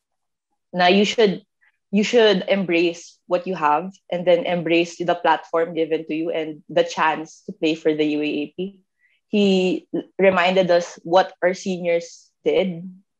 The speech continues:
and how they, how they, um, how they used to play. And I guess that wa-, that was an eye-opener for us. And we woke up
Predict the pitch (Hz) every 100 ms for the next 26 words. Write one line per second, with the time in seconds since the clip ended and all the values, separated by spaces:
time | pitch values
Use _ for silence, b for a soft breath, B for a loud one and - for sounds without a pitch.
0 | _ - 165 165 175 165 175 160 - 185
1 | 190 185 175 175 165 165 _ _ _ _
2 | _ _ _ 156 156 151 151 185 220 175
3 | 175 170 - 175 - 156 160 - 220 247
4 | 285 302 - - _ _ _ _ _ 180
5 | 220 233 240 254 - _ _ _ 208 220
6 | 233 240 226 175 185 202 202 196 190 190
7 | 165 170 - 185 165 170 185 180 190 190
8 | 165 -